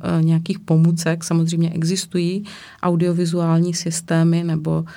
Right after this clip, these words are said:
teďka různé pomůcky, jako jsou náramky, prstýnky nebo jiná udělátka.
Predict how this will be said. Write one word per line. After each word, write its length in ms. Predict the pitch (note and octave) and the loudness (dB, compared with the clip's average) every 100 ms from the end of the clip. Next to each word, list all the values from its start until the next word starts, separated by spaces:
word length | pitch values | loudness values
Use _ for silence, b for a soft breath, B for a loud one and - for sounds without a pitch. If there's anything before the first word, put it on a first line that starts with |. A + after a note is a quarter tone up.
| B B - | B B -12
teďka 340 | - - E3 | -12 -8 -4
různé 380 | E3 E3 E3+ F3 | -2 0 0 0
pomůcky, 580 | F3 E3 F3 F3 - E3 | 0 2 2 0 -6 -8
jako 200 | E3 E3 | -8 -10
jsou 300 | - E3 E3 | -8 -2 0
náramky, 600 | D#3+ F3 F3+ E3+ E3 E3 | 2 0 0 -2 -4 -8
prstýnky 760 | - F3 - F3 F3 E3 E3+ | -6 -6 -6 -4 -4 -4 -2
nebo 260 | D#3+ D#3+ D#3+ | -2 0 2
jiná 300 | E3 E3+ E3+ | 2 2 0
udělátka. 680 | F3+ E3+ E3+ E3 E3 - | -2 0 0 0 -4 -6